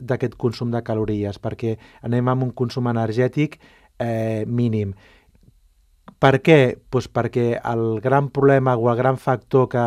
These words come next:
fa que el consum energètic sigui mínim és el fet de passar moltes hores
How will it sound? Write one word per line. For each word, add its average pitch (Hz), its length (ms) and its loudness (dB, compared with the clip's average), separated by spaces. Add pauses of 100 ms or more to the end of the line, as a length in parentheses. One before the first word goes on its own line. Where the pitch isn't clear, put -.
(160)
fa 127 240 0
que 123 120 -4
el 113 100 -4
consum 120 380 -4
energètic 120 680 -4 (200)
sigui 123 320 -4
mínim 139 340 0 (240)
és 131 220 -2
el 123 120 0
fet 131 220 0
de 127 40 0
passar 120 340 -2
moltes 123 420 -2
hores 135 180 0